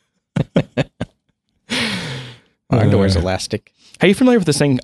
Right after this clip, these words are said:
Speaker 1: called Automatic? I've heard it advertised on podcasts. It's the little dingus that you plug into your car's service port, and you just leave it there. And there's a,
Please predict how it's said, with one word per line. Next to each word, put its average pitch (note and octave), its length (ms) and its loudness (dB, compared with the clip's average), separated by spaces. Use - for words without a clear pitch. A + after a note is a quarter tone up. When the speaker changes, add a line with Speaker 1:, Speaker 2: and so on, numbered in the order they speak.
Speaker 1:
called B2+ 180 2
Automatic? G#2+ 640 0
I've D3 100 0
heard E3+ 120 4
it A#2+ 80 4
advertised G#2+ 400 0
on G2 80 0
podcasts. F#2+ 600 -4
It's C#3+ 200 -2
the C#3+ 120 2
little A#2+ 680 4
dingus B2 440 4
that B2+ 160 0
you A#2 120 2
plug C#3+ 300 0
into C3+ 200 4
your A#2 140 4
car's B2+ 380 2
service C3 320 2
port, F#3 380 0
and D#3 120 4
you G3 60 6
just - 120 -2
leave F#3 140 2
it - 80 0
there. F2 260 -6
And A2 300 2
there's B2+ 180 4
a, G2 280 2